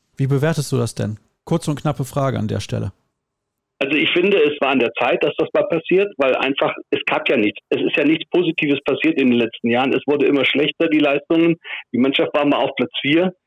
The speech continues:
Speaker 2: und jetzt sind wir mittlerweile auf Platz acht, neun angekommen. Und jeder kennt ja die M T und weiß, der wirtschaftliche Hintergrund ist relativ gut, da kann man einiges bewegen. Aber es war halt nichts davon, wo man jetzt sehen konnte, da passiert was. Man hat einen Spieler wie Ole Brickler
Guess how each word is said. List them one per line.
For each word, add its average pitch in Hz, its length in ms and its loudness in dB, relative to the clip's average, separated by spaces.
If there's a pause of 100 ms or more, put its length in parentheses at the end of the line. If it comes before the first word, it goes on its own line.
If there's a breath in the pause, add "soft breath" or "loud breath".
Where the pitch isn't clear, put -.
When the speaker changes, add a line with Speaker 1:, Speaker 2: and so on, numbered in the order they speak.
(200)
Speaker 2:
und 135 140 2
jetzt 143 100 0
sind 147 100 2
wir 143 60 4
mittlerweile 147 440 2
auf 143 140 0
Platz 143 180 -2
acht, - 240 -4
neun 143 260 2
angekommen. 131 560 0 (320 loud breath)
Und 127 160 -2 (100)
jeder 147 260 2
kennt 151 260 0
ja 165 80 2
die 131 160 2
M 123 100 2
T 135 160 2
und 120 160 2
weiß, 131 220 2 (160)
der 123 160 0
wirtschaftliche 147 480 0
Hintergrund 147 540 2
ist 127 160 -2
relativ 143 360 0 (100)
gut, 160 280 2
da 139 60 2
kann 143 180 0
man 131 100 0
einiges 139 460 0
bewegen. 131 440 0 (420 loud breath)
Aber 127 160 0
es 127 140 -2
war 135 160 0
halt 143 160 0 (220)
nichts - 300 0
davon, 156 420 2
wo 151 60 4
man 147 180 4
jetzt 135 220 -2
sehen 147 220 2
konnte, 143 400 2 (160)
da 127 80 0
passiert 180 440 -2
was. 113 200 2
Man 110 120 0
hat 139 140 -2
einen 135 80 -6
Spieler 151 320 0
wie 131 80 2
Ole 143 240 2
Brickler 151 520 0